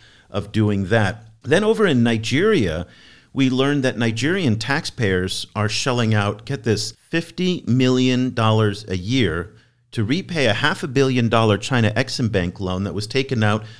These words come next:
to build the Abuja Light Rail. Okay, that is great. Lagos has a Chinese financed light rail. Addis Ababa has one, and Egypt's new capital is also getting one. So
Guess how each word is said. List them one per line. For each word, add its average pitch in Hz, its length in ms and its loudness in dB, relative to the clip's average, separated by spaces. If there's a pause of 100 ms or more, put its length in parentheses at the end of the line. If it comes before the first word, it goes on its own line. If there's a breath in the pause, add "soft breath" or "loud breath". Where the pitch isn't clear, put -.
(180 loud breath)
to 131 100 -4
build 113 260 2
the 120 140 2
Abuja 113 400 0
Light 101 260 -2
Rail. 131 440 -2 (180)
Okay, 101 480 -4 (160)
that 120 460 -2
is 110 560 0
great. 240 300 2 (180)
Lagos 151 540 2
has 135 500 -2
a 123 420 0
Chinese 123 380 0
financed 120 560 0
light 120 220 0
rail. 117 360 -2
Addis 90 280 -4
Ababa 123 640 4 (300 loud breath)
has 107 300 2
one, 117 440 2
and 107 200 -2
Egypt's 151 460 -2
new 120 100 2
capital 117 600 -2
is 107 180 -2
also 190 400 0
getting 76 320 -6
one. 64 300 -14
So 104 420 0